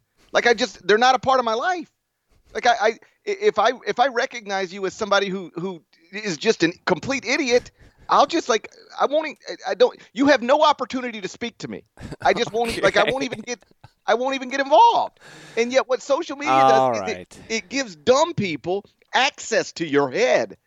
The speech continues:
Speaker 1: twenty-four hours a day. And so just imagine if you were walk-, just, uh, think of it like this. You're out in public, you're at a restaurant, and every two minutes a dumb person walk-, got to walk up to you and say something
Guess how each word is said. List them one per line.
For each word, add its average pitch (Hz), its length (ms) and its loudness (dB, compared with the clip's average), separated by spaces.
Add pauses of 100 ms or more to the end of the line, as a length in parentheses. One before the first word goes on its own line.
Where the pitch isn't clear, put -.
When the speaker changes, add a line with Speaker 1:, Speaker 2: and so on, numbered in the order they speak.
(680)
Speaker 1:
twenty-four 285 500 2
hours 277 280 2
a 254 60 -4
day. 277 360 -2 (320)
And 208 120 -8
so 220 220 -4
just - 200 -4
imagine 208 440 0
if 170 100 -6
you 175 100 -4
were 147 120 2
walk-, 135 360 -2
just, - 280 -6
uh, 208 160 -2
think 330 180 -6
of - 80 4
it 247 40 4
like - 180 2
this. 120 240 -2 (300)
You're 185 200 2
out 220 200 4
in 269 100 -4
public, 135 400 -4
you're 170 140 0
at 190 100 4
a 175 40 4
restaurant, 113 520 -2 (580)
and 131 120 -4
every 175 240 -2
two 196 180 -6
minutes 147 260 -2
a 127 60 -4
dumb 135 260 0
person 120 300 -4 (100)
walk-, 127 260 -4
got 139 180 0
to 151 60 -10
walk 139 260 -2
up 151 120 0
to 156 60 -10
you 147 60 -6
and 117 100 -6
say 139 140 -4
something 123 360 -6